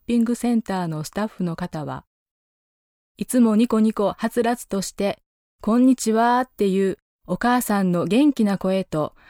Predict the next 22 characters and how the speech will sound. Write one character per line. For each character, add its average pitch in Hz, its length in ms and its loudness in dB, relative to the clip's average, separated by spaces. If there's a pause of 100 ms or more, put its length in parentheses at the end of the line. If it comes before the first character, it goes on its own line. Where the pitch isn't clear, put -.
(100)
あ 196 100 2
の 208 100 4
笑 247 180 0
顔 220 240 2
に 156 240 -4 (300)
ど 175 100 0
れ 233 80 4
だ 277 120 2
け 285 160 -2
元 311 240 0
気 226 160 2
を 214 40 4
も 202 140 4
ら 202 80 2
っ 190 100 -6
た 165 120 -6
か 160 100 -2
わ 170 140 -2
か 190 140 -4
ら 196 100 -2
な 165 180 -4
い、 - 120 -14